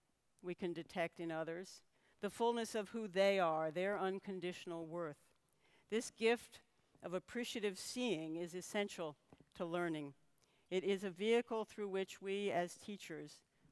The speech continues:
call forth our students' best. When invited, most of us can recall moments of meaning that made a difference to us, and when we recall them, really take them in and feel them again as if they're happening now.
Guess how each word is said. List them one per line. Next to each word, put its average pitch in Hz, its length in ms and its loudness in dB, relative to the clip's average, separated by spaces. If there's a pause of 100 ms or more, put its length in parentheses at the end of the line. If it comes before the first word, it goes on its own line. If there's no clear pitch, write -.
(240)
call 180 180 -2
forth 180 400 -4
our 165 140 -4
students' 160 580 -10 (100)
best. - 480 -4 (1400)
When 208 140 2
invited, 208 640 6 (140)
most 190 320 -2
of 175 120 -4
us 175 220 -2
can 170 260 -4
recall 170 520 -4
moments 165 500 -6
of 156 160 -6
meaning 170 380 0
that 160 160 -2
made 160 180 2
a 165 80 0
difference 170 480 -6
to 175 140 -6
us, 170 320 0
and 165 200 -6 (500)
when 208 220 4
we 208 100 6
recall 190 520 4
them, 170 320 2
really 214 640 0 (320)
take 180 260 0
them 185 200 -2
in 175 240 0
and 160 180 -6
feel 175 280 -2
them 165 180 -6
again 156 300 -2
as 156 180 -10
if 160 100 -6 (100)
they're 165 280 -2 (500)
happening 160 460 -4
now. 156 340 -6